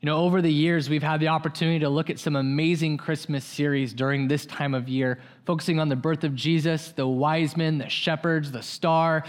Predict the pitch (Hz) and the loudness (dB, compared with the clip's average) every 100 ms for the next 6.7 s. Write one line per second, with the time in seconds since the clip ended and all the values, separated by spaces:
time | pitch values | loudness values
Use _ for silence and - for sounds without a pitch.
0 | - - 139 139 175 175 165 175 170 131 | -12 -6 -2 0 2 2 4 2 2 2
1 | 170 196 175 156 135 135 170 - 160 214 | 2 2 2 2 0 0 0 0 0 2
2 | 180 151 143 - 151 143 208 247 277 247 | 2 0 -2 -2 0 2 2 4 2 2
3 | 202 196 185 185 170 170 143 165 180 160 | 2 2 2 0 0 0 0 2 2 0
4 | 139 113 147 156 123 117 120 120 - 110 | -4 -2 -2 0 -4 -4 -6 -6 -8 -8
5 | 101 110 113 - 110 - - - - - | -6 -6 -6 -6 -10 -12 -18 -20 -20 -20
6 | - 156 - 214 220 208 | -4 -4 0 0 2 2